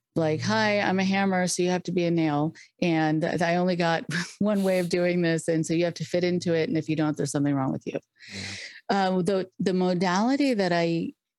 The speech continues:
Speaker 1: uh, utilize the most, just 'cause I think it has the most practical application, is cognitive behavioral.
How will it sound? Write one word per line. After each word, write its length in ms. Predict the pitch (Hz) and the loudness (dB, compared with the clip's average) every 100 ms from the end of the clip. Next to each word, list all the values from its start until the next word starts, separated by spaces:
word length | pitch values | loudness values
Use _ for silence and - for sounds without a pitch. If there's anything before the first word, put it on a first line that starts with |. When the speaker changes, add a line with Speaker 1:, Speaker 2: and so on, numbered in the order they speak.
| - | -2
Speaker 1:
uh, 280 | 170 160 160 | 0 2 0
utilize 720 | 156 175 208 214 190 160 - | 0 0 2 2 2 0 0
the 80 | 160 | 0
most, 460 | 160 165 185 233 | 2 2 0 -2
just 220 | - 170 - | -4 -4 -2
'cause 140 | 165 | -2
I 100 | 156 | 0
think 260 | - 180 196 | -2 -2 0
it 80 | |
has 200 | 175 160 | 0 -2
the 100 | 156 | 0
most 320 | 156 156 156 - | 0 0 -2 -6
practical 640 | - 147 151 185 160 - - | -2 -2 -2 -4 -2 0 0
application, 1000 | 143 - 127 - 139 139 - 135 131 131 | -2 -4 -8 -2 -2 -2 -2 0 0 0
is 300 | 202 147 - | -2 -2 -4
cognitive 840 | - 147 147 151 147 139 135 131 - _ | -4 -2 0 0 0 0 -2 -4 -12 _
behavioral. 760 | 147 143 139 131 - - - | -2 0 0 0 -2 -4 -6